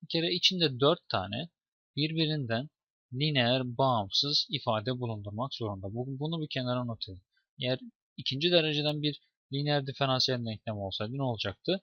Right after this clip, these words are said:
İki tane birbirinden, e, lineer olarak bağımsız, e, terim içeren bir denklem olmak zorundaydı. Şimdi burada dört tane birbirinden lineer olarak bağımsız, yani şunlardan, köklerden dört tane birbirinden lineer bağımsız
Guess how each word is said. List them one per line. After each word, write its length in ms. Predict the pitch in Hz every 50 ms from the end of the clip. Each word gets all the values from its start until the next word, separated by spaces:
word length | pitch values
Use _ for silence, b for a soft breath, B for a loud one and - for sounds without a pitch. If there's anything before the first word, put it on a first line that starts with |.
| _ _ _ _ _ -
İki 240 | 160 - - 214
tane 380 | - - 180 156 143 139 139 135
birbirinden, 600 | 135 131 123 127 127 123 123 120 123 123 123 117 - _ _ _ _ _ _ _ _ _ - 170 - - _ _
e, 100 | - 139
lineer 460 | 127 123 117 123 139 143 139 139 127
olarak 360 | 123 117 113 110 110 107 -
bağımsız, 640 | - 123 113 110 107 101 - 185 196 190 - - - _ _ _ _ _ _ -
e, 140 | 127 117 -
terim 300 | - - 147 151 156 139
içeren 500 | 120 - - 107 104 110 165 208 214 180
bir 200 | 160 170 175 165
denklem 340 | 165 165 165 151 - 165 160
olmak 320 | 147 131 117 110 101 95
zorundaydı. 560 | - - 104 95 95 92 92 95 113 165 202 196 165 151 - -
Şimdi 180 | - 202 190 165
burada 360 | 147 139 139 175 190 156 139
dört 260 | 156 170 175 170 -
tane 400 | - 131 120 110 113 127 160 190 196 _ B B B B B B B _ _
birbirinden 580 | - 143 147 147 151 143 139 131 139 139 139 143
lineer 280 | 147 151 151 143 135
olarak 400 | 123 120 117 113 110 107 101 -
bağımsız, 600 | 123 131 127 120 110 98 - - - 139 156 139
yani 220 | 123 117 117 120 120 113
şunlardan, 680 | - - - 135 127 120 110 104 98 95 107 113 131 -
köklerden 680 | - - 120 110 _ - 120 113 107 107 110 120 156 170 _ _ _ _ _ _ _ _ _ _ _ _ -
dört 220 | 143 143 135 -
tane 260 | - 120 107 107 110
birbirinden 400 | 117 120 120 120 120 123 120 120
lineer 400 | 127 131 127 123 117 110 110 110
bağımsız 680 | 117 123 113 107 98 95 - - 175 196 196 - - _